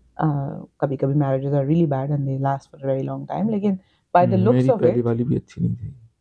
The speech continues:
Speaker 1: <laughs> بکواس۔
Speaker 2: نہیں، نہیں، یہ غلط بات ہے۔ یہ میری پہلی اور آخری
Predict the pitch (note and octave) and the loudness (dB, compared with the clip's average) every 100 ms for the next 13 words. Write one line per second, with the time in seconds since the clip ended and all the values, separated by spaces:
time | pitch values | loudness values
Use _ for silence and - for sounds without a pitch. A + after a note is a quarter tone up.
0 | - - - - - _ _ _ _ _ | -2 -2 -2 -20 -20 _ _ _ _ _
1 | _ _ _ - - - - - - - | _ _ _ -10 -6 -2 2 2 2 0
2 | - - - _ _ _ _ _ A2+ G#2+ | 0 -4 -6 _ _ _ _ _ 2 2
3 | A2 A2+ A2 A#2 A2+ G#2+ G#2 G#2+ A#2 A2 | 4 2 0 -2 0 2 2 2 2 2
4 | A2+ A2 A2+ A2+ A2 A2 A2 A#2 A2+ A2+ | 4 2 4 2 2 0 2 2 2 0
5 | A2 A2 - A2 | 0 -2 2 2